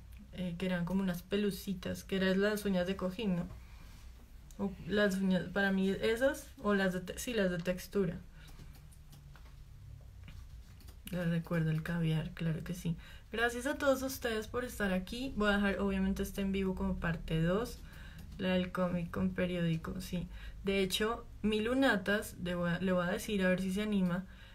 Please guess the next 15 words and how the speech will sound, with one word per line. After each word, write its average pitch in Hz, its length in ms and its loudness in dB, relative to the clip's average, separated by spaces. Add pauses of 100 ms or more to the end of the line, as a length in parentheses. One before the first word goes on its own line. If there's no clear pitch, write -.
(200)
Ella 196 420 6
hace 196 180 2
una 214 160 2
técnica 220 500 -2
con 214 320 0 (160)
figuras 202 600 4
impresas 185 640 0
en, 190 560 4 (300)
en 196 180 0
el 185 140 2
computador. 170 680 0 (1000)
Entonces, 185 1400 2 (880)
y 190 160 2
es 180 140 2
increíble. 180 600 0